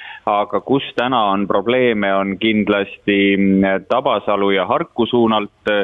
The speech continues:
Ma usun, et seal võiks, võiks see olla kindlasti parem ja kui me räägime Rae vallast, siis ega sealt see ühistransport Tallinnasse tulekul ka ülemäära hea ju ei ole. Ja see on üks see valdkond, mida omavalitsused peavad koos arendama.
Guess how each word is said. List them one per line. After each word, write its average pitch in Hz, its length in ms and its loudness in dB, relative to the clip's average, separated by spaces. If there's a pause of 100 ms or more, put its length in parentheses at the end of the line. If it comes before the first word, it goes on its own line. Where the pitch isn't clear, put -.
(340)
Ma 104 120 0
usun, 110 320 0
et 95 120 -8 (120)
seal 110 240 0
võiks, 104 360 -4 (360)
võiks 104 320 -4
see 101 260 0 (720)
olla 101 240 0
kindlasti 101 460 -2
parem 104 360 0
ja 92 180 0
kui 98 140 -2
me 98 120 0
räägime 95 300 0
Rae 107 320 0
vallast, 92 420 -2
siis 92 160 0 (320)
ega 98 180 0
sealt 104 300 -2
see 101 140 0
ühistransport 98 680 -2
Tallinnasse 95 640 0
tulekul 95 460 -2
ka 101 180 0 (300)
ülemäära 95 460 0
hea 104 400 0
ju 87 140 2
ei 95 140 2
ole. 113 260 0 (340)
Ja 98 200 0
see 151 180 2
on 143 240 0
üks 135 240 -6
see 135 160 0
valdkond, 120 480 -2
mida 104 160 0
omavalitsused 104 720 0
peavad 104 320 -2
koos 120 300 0
arendama. 110 600 0